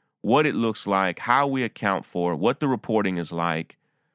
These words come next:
how we, how we stay engaged with families, and how supportive these families have been. But then I want you, and I'm asking you personally, to share this on your social media platforms.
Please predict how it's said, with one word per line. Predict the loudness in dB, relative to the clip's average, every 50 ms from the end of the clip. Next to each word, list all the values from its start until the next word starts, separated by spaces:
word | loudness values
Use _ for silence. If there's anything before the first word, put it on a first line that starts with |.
| _ _ _ _ -2
how | 2 4 4 4 4
we, | 2 0 0 -2 -2 -4 -4
how | 0 2 2 2 2
we | 2 -2 -4
stay | -4 -2 0 0 0
engaged | 0 0 0 0 2 2 0 -2 -2 -4
with | -6 -6 -4
families, | -2 0 2 2 0 0 -2 -4 -4 -4 -6 -8 -12 -18 _ _ _ _ _ -10
and | -2 0
how | 2 2
supportive | 2 0 -6 -6 -2 2 2 2 2 2 0
these | 0 -2 -2 0
families | 0 2 2 0 0 -4 -6 -6
have | -8 -6 -4 0
been. | 0 2 2 2 0 -2 -4 -8 _ _ _ _ _ _ _ _ _ _ _ _ _ _ _ _ 0
But | 0 2 2 4
then | 2 2 2
I | 2 2
want | 2 2 2 2 2 0
you, | 0 -2 0
and | 0 0
I'm | 0 2 2
asking | 2 2 0 -2 -4 -6 -6 -4
you | -4 -6
personally, | -6 -4 -2 -2 -2 -2 -4 -8 -8 -10 -10 -12 -16 _ _ _ _ _ _ -6
to | -4 -4
share | 0 2 2 4 4 4
this | 2 0 -2 0
on | 0 0
your | 0 0
social | -2 0 -2 -2 -2 -2 -4
media | -2 -2 -2 -2 -4 -6
platforms. | -6 -4 -4 -4 -4 -6 -8 -10 -10 -10 -12 -14 -16 -18